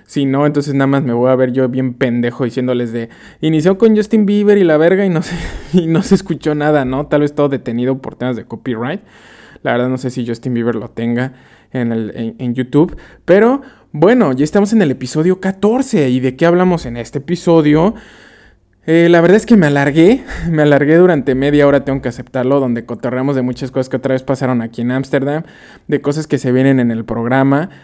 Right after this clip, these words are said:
en los episodios, este, y te digo, es un cotorreo chido para que lo compartas, para que le des like, para que le des suscribir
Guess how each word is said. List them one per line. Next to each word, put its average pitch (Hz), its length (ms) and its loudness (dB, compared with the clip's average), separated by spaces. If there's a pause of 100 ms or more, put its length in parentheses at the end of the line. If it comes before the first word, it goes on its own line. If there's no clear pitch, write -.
(120)
en 135 160 -2
los 120 160 -4
episodios, 143 800 0 (260)
este, 120 920 -6 (880)
y 151 80 -2
te 147 80 4
digo, 156 180 6
es 165 100 2
un 196 120 2
cotorreo 143 400 -2
chido 185 500 2
para 123 220 -4
que 131 80 -4
lo 120 120 -6
compartas, 175 600 0
para 127 200 -6
que 127 100 -8
le 120 80 -4
des 135 200 -2
like, 180 260 0
para 131 220 -4
que 127 80 -6
le 123 80 -2
des 135 140 -2
suscribir 160 580 0